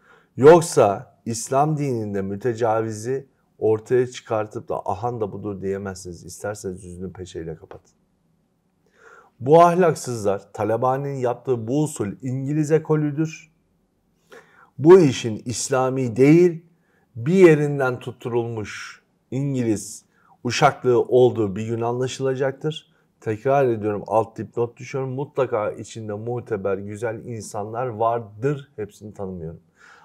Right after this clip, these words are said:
Ama sonuçlarını görüyorum. Sokakta kadın kırbaçlayamazsın. Yürüyen kadını sopayla dövüyorsan Müslümanlıkla alakan yok. Ve buradaki ahmak çıkıp diyor ki "Talabani'ye laf etmeyin." İşte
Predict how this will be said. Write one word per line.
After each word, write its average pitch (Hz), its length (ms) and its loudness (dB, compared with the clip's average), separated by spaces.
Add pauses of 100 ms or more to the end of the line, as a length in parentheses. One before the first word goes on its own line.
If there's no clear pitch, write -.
Ama 123 240 0
sonuçlarını 113 600 -6
görüyorum. 131 600 -2 (280)
Sokakta 107 680 -6
kadın 120 380 -8 (280)
kırbaçlayamazsın. 113 880 -12 (520)
Yürüyen 175 440 4
kadını 135 380 0
sopayla 147 640 4
dövüyorsan 160 580 6
Müslümanlıkla 151 960 -4
alakan 131 800 0
yok. 143 720 8 (1080)
Ve 113 160 -4
buradaki 120 380 -2
ahmak 120 500 -4
çıkıp - 340 -10
diyor 123 140 -10
ki 120 160 -10
"Talabani'ye 110 640 -8
laf 104 220 -10
etmeyin." 95 340 -14 (560)
İşte - 180 -18